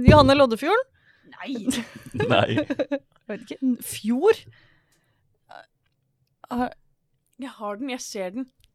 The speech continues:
Speaker 2: Jeg har kjørt. Åh!
Speaker 1: Kan ingen fjorder. Den er oppi, oppi der et sted.
Speaker 3: Og du kan, du kan den,
Speaker 1: Er det
Speaker 3: sikkert.
Speaker 1: Hardanger?
Speaker 2: Du
Speaker 3: Nei.
Speaker 2: kan den, Johanne.
Speaker 1: N-, nei.
Speaker 2: Og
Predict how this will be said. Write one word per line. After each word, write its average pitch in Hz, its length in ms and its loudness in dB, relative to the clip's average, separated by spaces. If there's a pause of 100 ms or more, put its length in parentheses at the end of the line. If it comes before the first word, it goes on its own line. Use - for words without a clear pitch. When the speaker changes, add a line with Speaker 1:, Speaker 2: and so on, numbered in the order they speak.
Speaker 2:
Jeg 277 80 0
har 302 60 -4
kjørt. 269 560 -6
Åh! 294 1800 -2 (360)
Speaker 1:
Kan 254 240 -6
ingen 262 160 0
fjorder. 233 280 -2
Den 240 160 -2
er 254 380 0
oppi, 190 380 -6 (180)
oppi - 260 -10
der 185 240 -6
et - 40 -14
sted. 196 280 -2 (400)
Speaker 3:
Og 101 160 -10
du 101 80 -2
kan, 104 340 -6
du 101 200 -8
kan 104 340 -2
den, - 380 -10
Speaker 1:
Er - 140 -8
det 214 120 -2
Speaker 3:
sikkert. 208 340 -4
Speaker 1:
Hardanger? 185 760 -10 (560)
Speaker 2:
Du - 920 -14
Speaker 3:
Nei. - 120 -8
Speaker 2:
kan 190 180 -8
den, 190 160 -18
Johanne. 180 320 -20 (440)
Speaker 1:
N-, 208 180 -14
nei. 262 420 -6 (460)
Speaker 2:
Og 285 340 -14